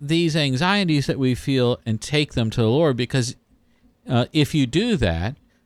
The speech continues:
this is the first thing that you will get. The, this is the first thing the Lord will help you break down, is that your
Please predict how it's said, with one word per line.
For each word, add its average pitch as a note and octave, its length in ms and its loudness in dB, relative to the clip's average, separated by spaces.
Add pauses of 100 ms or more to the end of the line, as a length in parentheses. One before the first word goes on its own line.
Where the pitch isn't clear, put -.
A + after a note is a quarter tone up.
(120)
this C#3+ 300 -2
is C#3+ 120 -4
the D3+ 100 -2
first C#3+ 260 -2
thing C#3 160 0
that B2 220 -2
you B2+ 60 2
will A2 100 2
get. C3+ 340 0
The, A2+ 260 -2
this C3+ 300 -2
is A#2 80 -6
the A#2 80 -2
first - 380 -4
thing C3 160 0
the A2+ 80 -2
Lord A#2 180 0
will G#2+ 120 0
help A#2+ 260 -4
you G#2 100 -2
break G#2 280 0
down, D3 280 -2 (400)
is C3 240 0
that B2+ 260 0
your B2 520 0